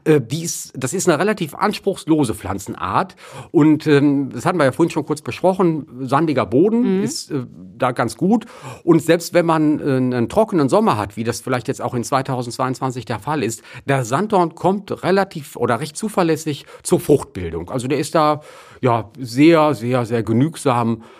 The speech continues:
Speaker 1: äh, was den Boden angeht, was auch die Niederschläge angeht. Also da braucht man auch kaum großartige Pflegemaßnahmen ergreifen. Der wächst im Grunde so von alleine.
Speaker 2: Hm. Sanddorn war mir, äh,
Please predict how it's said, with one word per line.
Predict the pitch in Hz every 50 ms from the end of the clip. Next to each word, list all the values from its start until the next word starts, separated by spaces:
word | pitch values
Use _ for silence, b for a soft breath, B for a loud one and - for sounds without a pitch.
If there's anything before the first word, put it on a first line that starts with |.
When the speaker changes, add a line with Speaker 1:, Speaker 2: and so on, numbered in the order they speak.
| B B B _
Speaker 1:
äh, | -
was | 123 107 120 120 -
den | - 120 104 107
Boden | 139 175 170 160
angeht, | - 127 139 127 120 135 127 -
was | 120 110 110
auch | 101 -
die | - 123 110
Niederschläge | 127 143 143 131 - - 127 117 113 117 110 -
angeht. | 104 107 107 95 95 98 95 101 98 - B B B B B B
Also | 127 120 107
da | 104 127 117 120
braucht | 101 - - 120 139 - 143
man | 127 101
auch | 104 117 - -
kaum | - 135 143 143 156 151 151 147 147 135 - _ _ _ _ - - - -
großartige | - 113 135 135 - - 127 113 127 120 110
Pflegemaßnahmen | - 135 139 117 110 92 87 87 87 90 - 98 92 87 95 -
ergreifen. | - 101 92 - 80 90 92 95 95 - - 117 107 107 B B B B B
Der | - 90 92
wächst | 95 92 - -
im | - 135 110
Grunde | 98 95 104 107 101
so | 87 107 95
von | 98 120 131
alleine. | 147 143 120 87 82 82 78 71 73 90 _ _
Speaker 2:
Hm. | - 185 180 170 175 B B B B
Sanddorn | - - 196 208 202 233 214 208 190
war | 185 190 190
mir, | 190 196 208 233 262 269 269 254 220 - -
äh, | 95